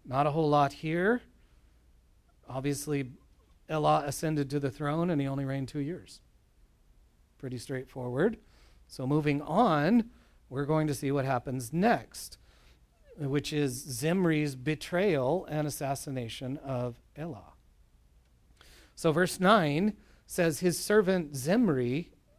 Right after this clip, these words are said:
commander of half his chariots, chariots, conspired against him.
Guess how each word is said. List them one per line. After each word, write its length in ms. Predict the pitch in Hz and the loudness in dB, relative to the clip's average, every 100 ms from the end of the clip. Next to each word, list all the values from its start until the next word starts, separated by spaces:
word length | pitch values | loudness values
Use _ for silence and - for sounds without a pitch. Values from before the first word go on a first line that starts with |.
| _ _ _ _ - | _ _ _ _ -8
commander 460 | 165 156 165 202 180 | -2 0 2 4 4
of 80 | |
half 240 | 147 165 160 | 2 -2 -2
his 140 | 160 | -4
chariots, 480 | - 220 165 131 - - | -2 0 0 -2 -8 -16
chariots, 480 | - 226 135 127 - | -2 0 0 -2 -6
conspired 480 | 143 - 151 131 | -8 -4 -2 -2
against 460 | 120 107 135 131 - | -4 -6 -8 -8 -10
him. 120 | 98 | -16